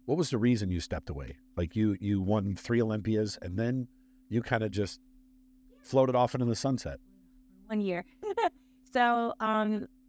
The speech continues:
Speaker 2: the reason being is, okay, so I won my three Olympiads, and, you know, there is one downside of winning such a big show like the Olympia, and it's the burden of expectation,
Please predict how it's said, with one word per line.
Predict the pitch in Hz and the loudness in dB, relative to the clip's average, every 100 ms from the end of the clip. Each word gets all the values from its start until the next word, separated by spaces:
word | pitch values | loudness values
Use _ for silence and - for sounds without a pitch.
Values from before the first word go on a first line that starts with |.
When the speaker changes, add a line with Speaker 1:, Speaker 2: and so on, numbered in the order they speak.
| - | -16
Speaker 2:
the | - 208 | -10 -4
reason | 240 247 262 | -2 0 0
being | 220 196 180 | 0 -2 0
is, | 170 - - | -4 -6 -8
okay, | 202 190 | -4 -2
so | - 185 | -2 -2
I | 175 | 0
won | 185 220 247 | 0 0 0
my | 233 254 | -2 -4
three | 190 | -6
Olympiads, | 190 - 262 254 - 262 - - - - - - - - - - | -4 -6 -6 -4 -4 -6 -12 -20 -20 -20 -20 -20 -20 -20 -20 -12
and, | - 208 202 202 - | -4 0 0 -2 -6
you | 262 277 | -2 2
know, | 220 208 208 - _ _ _ _ | 2 0 -4 -10 _ _ _ _
there | - 254 | -2 2
is | 277 269 226 | 2 0 -4
one | 180 175 190 196 220 254 285 277 254 - - - - - - - - - - - - - - - _ | -8 -4 0 0 0 0 0 -2 -6 -20 -20 -20 -20 -20 -20 -20 -20 -20 -20 -20 -20 -20 -20 -20 _
downside | - 196 190 196 196 175 175 | -4 -2 -2 -4 -4 -4 -4
of | 147 | -6
winning | 127 175 170 127 131 - _ - - - _ _ | -6 -6 -4 -8 -10 -14 _ -20 -20 -20 _ _
such | 170 165 - | -4 -4 -6
a | - | -8
big | 175 170 | -8 -8
show | - 156 | -4 -2
like | 131 139 | -2 -6
the | 123 | -6
Olympia, | 127 131 131 - - | -6 -6 -6 -8 -8
and | 180 170 | -8 -8
it's | - | -8
the | - | -8
burden | 139 165 175 | -4 -2 -2
of | |
expectation, | 123 113 - 127 - - - 131 131 | -6 -8 -8 -10 -6 -6 -6 -8 -8